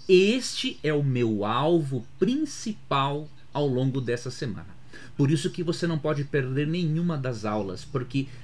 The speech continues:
as três aulas são complementares e muito importantes. Com essas três aulas, eu vou poder ajudar você, através da Bíblia, através de algumas dicas da psicologia, né,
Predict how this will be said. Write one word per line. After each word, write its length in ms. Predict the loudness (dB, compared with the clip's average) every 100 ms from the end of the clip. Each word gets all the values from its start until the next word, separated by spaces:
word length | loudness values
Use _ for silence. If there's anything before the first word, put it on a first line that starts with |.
| -4 0
as 240 | 0 0
três 480 | 0 4 4 2 2
aulas 420 | 4 4 2 -4
são 400 | -10 -10 -4 -2
complementares 1000 | 0 -2 0 0 0 0 2 2 2 0
e 80 | 0
muito 440 | 2 4 4 4
importantes. 720 | 2 0 -2 -6 -10 -12 -16 -16 -16 -16 -16 -16 0
Com 80 | 0
essas 260 | 2 -2
três 280 | 2 2 4
aulas, 540 | 4 6 4 0 -6 -10 -14 -14 -14 -14 -14 0
eu 100 | 6
vou 160 | 8 8
poder 360 | 6 6 6
ajudar 500 | 6 4 2 4 4
você, 480 | 4 2 2 0 0 -4 -16 -16 -16 -16 -16 -2
através 500 | 0 2 4 4 4
da 120 | 2
Bíblia, 580 | 2 4 4 4 2 0 -8 -14 -14 -10 -4
através 500 | 0 4 6 6 6
de 60 |
algumas 400 | 4 4 2 0
dicas 320 | 0 2 2
da 100 | 2
psicologia, 1000 | 0 -2 -2 2 6 6 4 2 4 2 0 -16 -14
né, 360 | -4 0 0 -2